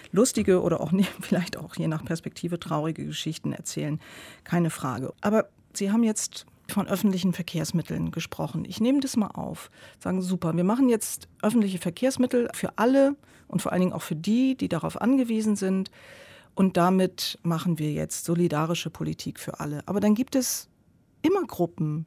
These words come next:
die vergessen werden. Zum Beispiel in Deutschland sehr gerne Menschen mit Behinderung. Ich weiß nicht, ob Sie mal versucht haben, im Rollstuhl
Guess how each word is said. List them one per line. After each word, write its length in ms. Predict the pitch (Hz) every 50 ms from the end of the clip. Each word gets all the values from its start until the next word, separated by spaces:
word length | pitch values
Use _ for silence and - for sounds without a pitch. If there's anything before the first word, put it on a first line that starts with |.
| _ _ - -
die 100 | 185 175
vergessen 600 | - 190 175 165 - 196 214 - - 233 196 165
werden. 440 | 147 - - - - - - - - -
Zum 180 | - 202 185
Beispiel 460 | 180 165 170 170 - - 170 165 160
in 140 | - 185 196
Deutschland 420 | 180 190 208 208 - 220 220 196 -
sehr 160 | 202 196 180
gerne 300 | 180 170 170 175 196 208
Menschen 380 | 185 165 165 165 - 202 190
mit 220 | 185 185 - - - - - -
Behinderung. 640 | 220 214 277 302 330 262 170 - - - - 60
Ich 120 | - - -
weiß 180 | 165 170 165
nicht, 120 | 190 - -
ob 100 | 185 -
Sie 100 | 180 180
mal 160 | 175 170 165
versucht 380 | - 185 170 185 208 - - 208
haben, 200 | 180 175 175 -
im 120 | 175 165
Rollstuhl 600 | 151 156 175 196 202 - - - 180 170 175